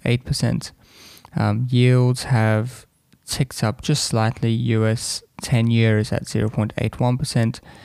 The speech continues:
Australia ten-year is at zero point nine five percent. Um, in terms of the stimulus package in the U S, they do seem to be getting close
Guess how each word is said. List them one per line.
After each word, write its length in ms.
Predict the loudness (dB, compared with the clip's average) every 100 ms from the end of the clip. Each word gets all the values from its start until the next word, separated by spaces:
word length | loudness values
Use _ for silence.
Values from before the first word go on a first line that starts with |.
| -20 -20 -10 -4
Australia 580 | -2 2 2 4 2 0
ten-year 560 | -2 -2 0 2 0
is 60 | 0
at 120 | -4
zero 320 | -4 -2 -2
point 340 | -2 -2 -2 -4 -2
nine 460 | 0 2 0 -2 -8
five 420 | -6 -2 0 0
percent. 500 | -4 -2 -2 -2 -8 -18 _ -20 -20 -20 -20 -20 _ 0
Um, 520 | 2 4 2 -2 -6 -12 -20 -20 -20 -20 _ _ _ _ _ -8
in 180 | 2 2
terms 580 | 2 -2 0 0 -2 -2
of 300 | -2 0 0
the 140 | 0
stimulus 500 | 0 0 2 4 2
package 380 | 2 0 0 -4
in 140 | -2 -2
the 80 |
U 220 | 0 0 2
S, 220 | 0 -2
they 140 | -4
do 280 | -2 0 2
seem 360 | 0 0 -2 -2
to 100 | -2
be 160 | -2
getting 300 | 0 -2 -2
close 600 | -4 -2 0 0 -2 -10